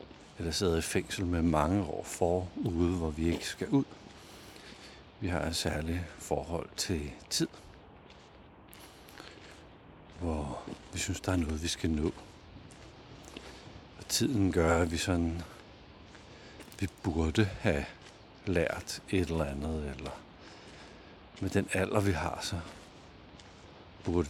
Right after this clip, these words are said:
det her da være forstået, eller... i alle de år, man har arbejdet med, i det her tilfælde,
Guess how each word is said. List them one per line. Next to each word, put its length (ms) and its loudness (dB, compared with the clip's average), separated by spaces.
det 120 2
her 180 4
da 120 0
være 320 -2
forstået, 800 2
eller... 160 -8
i 120 -6
alle 180 4
de 260 6
år, 140 4
man 260 4
har 320 2
arbejdet 680 6
med, 200 0
i 40 -14
det 80 -10
her 100 -4
tilfælde, 640 0